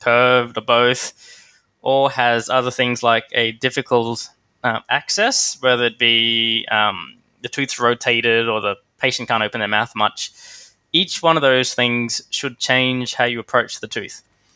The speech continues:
So if you do literally the same thing, but in a case that has some new variable,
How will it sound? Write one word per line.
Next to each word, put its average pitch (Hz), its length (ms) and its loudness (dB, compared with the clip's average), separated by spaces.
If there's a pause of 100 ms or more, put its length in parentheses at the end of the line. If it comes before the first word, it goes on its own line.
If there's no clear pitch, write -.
(300)
So 123 800 4 (400)
if 131 260 -6
you 131 80 -2
do 143 200 0
literally 170 300 2
the 196 100 2
same 175 220 2
thing, 156 480 2 (460)
but 127 120 -4
in 123 120 0
a 117 40 0
case 139 340 2
that 120 120 2
has 113 420 0 (260)
some 127 440 0
new 127 220 0
variable, 127 720 2